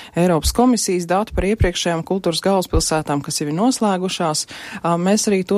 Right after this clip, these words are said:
redzam šobrīd ikdienā. Nu, piemēram, tieši šodien, ā, mums ir, ā, liela sešdesmit, ā, Nīderlandes uzņēmēja delegācija, kas,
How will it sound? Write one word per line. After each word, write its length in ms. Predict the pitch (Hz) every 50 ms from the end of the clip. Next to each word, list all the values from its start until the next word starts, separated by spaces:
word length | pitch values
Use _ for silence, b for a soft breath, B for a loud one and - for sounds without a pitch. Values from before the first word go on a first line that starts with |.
| 208
redzam 240 | 214 214 196 196 180
šobrīd 460 | 175 - - 196 180 180 170 170 160 202
ikdienā. 400 | 190 170 160 147 143 139 135 139
Nu, 100 | 143 160 160
piemēram, 480 | - 233 226 190 160 139 139 131 131 143
tieši 400 | - 214 220 175 - - - -
šodien, 500 | - 233 247 214 208 190 170 160 156 151 B B B B B B B B
ā, 100 | 170 170 160 156 156 151 143 143 139 135 - -
mums 320 | 160 175 196 202 180 -
ir, 160 | - 170 165 -
ā, 220 | - - 160 156 151 143 143 147 127
liela 320 | 165 185 208 233 254 254 214
sešdesmit, 720 | - - 220 233 208 180 170 - - 151 139 143 - 151
ā, 320 | 143 139 135 123 - -
Nīderlandes 880 | - 135 139 127 160 190 226 254 202 180 156 147 131 131 147 143 - 185
uzņēmēja 480 | 196 196 190 170 151 135 139 139 131 135
delegācija, 600 | 190 226 254 233 190 185 170 156 - - 165 -
kas, 160 | - 147 -